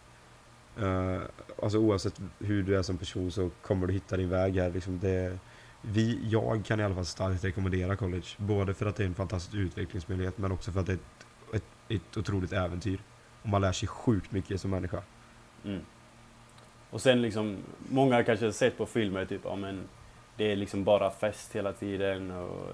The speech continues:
Speaker 2: det är allt man gör. Men det är liksom, som sagt, det är vad man gör det till. Går du till en stor skola så kan du göra det i livet. Går du till ett annat ställe som den skolan jag är på nu, då är det liksom,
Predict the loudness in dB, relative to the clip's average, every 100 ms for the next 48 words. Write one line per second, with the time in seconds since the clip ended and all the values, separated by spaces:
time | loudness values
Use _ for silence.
0 | -4 -2 -2 -6 -10 -8 -6 -6 -4 0
1 | 0 0 -4 -6 -14 -20 -10 -6 0 0
2 | 2 0 2 0 -4 -4 -6 -6 -8 -14
3 | 0 2 4 2 0 0 0 0 -2 -2
4 | -2 -4 -4 0 0 0 0 -4 -8 -12
5 | -18 -20 -20 -20 -20 -20 -20 -14 2 4
6 | 4 2 4 2 4 2 0 -2 -6 -8
7 | -14 -16 -2 -2 0 0 2 2 2 0
8 | -2 -2 -4 -2 -2 -2 -4